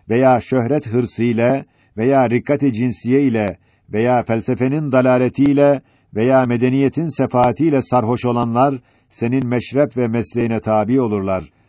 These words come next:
Fakat insanın başına indirilen darbeler ve yüzüne vurulan tokatlar onun sarhoşluğunu izale ile ayıltacaktır.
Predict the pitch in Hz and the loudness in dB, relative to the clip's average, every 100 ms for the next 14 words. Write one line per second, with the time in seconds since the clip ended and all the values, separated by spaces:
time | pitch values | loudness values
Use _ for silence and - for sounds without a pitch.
0 | _ 98 107 117 - 127 131 139 165 147 | _ -8 -4 -4 -2 -6 -4 -4 -2 -2
1 | 131 139 143 139 131 135 131 135 123 127 | -2 -4 -2 -2 -2 0 0 0 0 0
2 | 123 127 135 127 90 _ _ _ - 107 | 2 2 2 2 -4 _ _ _ -6 -2
3 | 120 113 131 156 147 139 135 127 123 120 | 0 0 0 0 2 2 2 0 -2 0
4 | 120 113 120 131 139 120 _ _ - 127 | 0 0 4 4 2 -4 _ _ -6 -2
5 | 147 151 135 127 113 117 117 117 117 110 | -2 -2 0 2 2 0 0 -2 -2 -4
6 | 107 107 110 110 127 113 107 - 107 101 | -2 0 2 2 0 0 -2 -2 -2 -2
7 | 101 90 127 - 95 82 | -4 -4 -4 -4 -10 -10